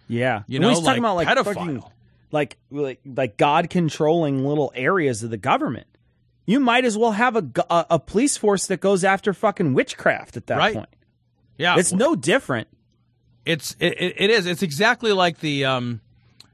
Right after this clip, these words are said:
Speaker 2: uh, you know, the, the Islamic, uh, morality police, right? You know, what he's saying is we need to have, we need to have Christian and specific Christian, dominionist Christian control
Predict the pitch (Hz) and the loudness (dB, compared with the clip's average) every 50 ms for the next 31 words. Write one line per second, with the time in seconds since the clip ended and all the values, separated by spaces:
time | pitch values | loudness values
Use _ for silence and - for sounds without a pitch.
0 | _ _ _ _ _ _ - 123 123 120 113 110 107 110 - _ _ _ - 156 | _ _ _ _ _ _ -10 -8 -6 -6 -8 -10 -12 -16 -20 _ _ _ -2 0
1 | 170 165 156 147 151 151 143 - 143 151 147 143 - 151 151 147 151 151 147 139 | 2 2 2 0 0 -4 -4 -4 -2 -2 -2 -2 -2 -2 0 0 2 2 0 -2
2 | - - 151 139 135 135 135 135 139 139 135 135 143 143 143 139 139 143 - 139 | -2 -2 0 0 2 2 2 0 0 -2 -2 -4 -6 -6 -6 -8 -14 -16 -12 -6
3 | 151 156 160 170 202 247 285 277 214 143 - - 107 90 85 82 - - - 131 | -2 0 2 4 4 4 2 2 0 -2 -4 -6 -16 -18 -18 -20 -20 -14 -6 -2
4 | 127 143 180 196 - - _ _ _ _ _ _ _ _ - 202 208 202 202 214 | 0 0 0 0 -2 -8 _ _ _ _ _ _ _ _ -2 0 2 2 2 2
5 | 208 196 - - 254 285 302 269 202 170 160 143 139 143 165 170 190 208 185 165 | 0 0 0 2 2 2 2 2 0 0 -2 -2 -4 -6 -4 -2 -2 -2 -2 -2
6 | 139 156 170 160 156 156 151 147 135 - _ _ _ _ _ _ _ _ - 139 | -2 0 0 0 2 0 0 -2 -6 -14 _ _ _ _ _ _ _ _ -6 -4
7 | 170 214 247 226 190 165 160 175 165 160 156 139 131 - _ - - - 180 214 | -2 -2 0 0 0 0 2 2 2 2 0 -2 -6 -14 _ -18 -10 0 2 2
8 | 208 - - - 190 185 175 175 170 147 - 151 156 156 - - - 160 147 - | 2 2 -2 -2 -2 -2 0 -2 -4 -4 -4 -4 -4 -4 -4 -6 -6 -6 -4 -4
9 | - 247 269 254 - 165 127 _ - 123 101 - - 95 90 - 110 110 123 147 | 0 0 0 0 -2 -8 -10 _ -10 -12 -10 -10 -12 -14 -10 -8 -6 -4 -4 0
10 | 165 185 214 226 233 220 180 151 139 - - - 170 156 - - 160 139 - 139 | 2 2 2 2 2 0 -2 -4 -6 -6 -10 -6 -8 -8 -6 -8 -12 -10 -8 -10
11 | 120 107 - - 202 226 208 165 131 123 | -10 -8 -4 -2 -2 0 0 0 -2 -4